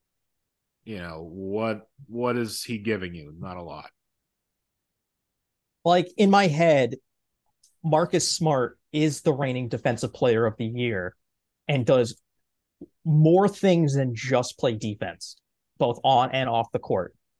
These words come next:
Speaker 2: He's a winning player, and he contributes in a number of areas that aren't just locking someone down. Now, I understand he's a guard and not a forward,
Speaker 1: Mm-hmm.
Speaker 2: but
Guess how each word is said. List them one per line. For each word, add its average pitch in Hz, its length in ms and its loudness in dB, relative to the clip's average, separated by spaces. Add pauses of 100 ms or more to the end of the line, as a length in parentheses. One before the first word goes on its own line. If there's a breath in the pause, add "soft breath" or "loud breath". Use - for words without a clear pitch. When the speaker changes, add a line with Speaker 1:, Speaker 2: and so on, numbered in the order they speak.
(400)
Speaker 2:
He's 113 140 -6
a 110 60 0
winning 139 320 2
player, 131 520 2
and 120 120 -12
he 123 80 -8
contributes 120 800 -6
in 139 100 0
a 123 40 0
number 120 280 0
of 139 100 -2
areas 113 360 0
that 120 200 -2
aren't 127 240 -2
just 127 220 0
locking 113 400 0
someone 107 320 -4
down. 95 280 -8 (960)
Now, 127 120 0
I 120 60 0
understand 123 280 0
he's 113 120 -2
a 117 40 -2
guard 117 380 2 (100)
and 123 80 -4
not 113 140 0
a 175 60 2
forward, 120 480 2 (640)
Speaker 1:
Mm-hmm. 98 200 -12
Speaker 2:
but 160 300 4